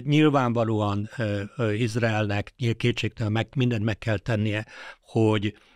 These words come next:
hogy a civil áldozatokat minimalizálja, és úgy tűnik, hogy ez tényleg meg is teszi, amennyit emberileg meg lehet tenni. A, ö, nyilván, ha, ha a terroristák, ö,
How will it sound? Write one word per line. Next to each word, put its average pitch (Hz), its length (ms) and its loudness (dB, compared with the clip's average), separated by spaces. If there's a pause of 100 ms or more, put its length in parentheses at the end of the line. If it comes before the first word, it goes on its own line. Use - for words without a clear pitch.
(120)
hogy 110 260 -2
a 104 40 0
civil 117 400 0
áldozatokat 107 640 -4
minimalizálja, 113 1040 0
és 107 200 -4
úgy 127 160 -4
tűnik, 113 360 0
hogy 107 180 -6
ez 101 240 -6
tényleg 120 400 2
meg 104 240 0
is 95 180 -2
teszi, 107 360 -6
amennyit 104 460 -2
emberileg 104 580 -2
meg 110 160 -4
lehet 107 340 -8
tenni. 135 340 2 (520)
A, 113 320 2 (200)
ö, 113 160 0
nyilván, 127 580 2
ha, 110 760 -4
ha 101 300 -2 (840)
a - 80 -2
terroristák, 107 920 0 (400)
ö, 98 200 -2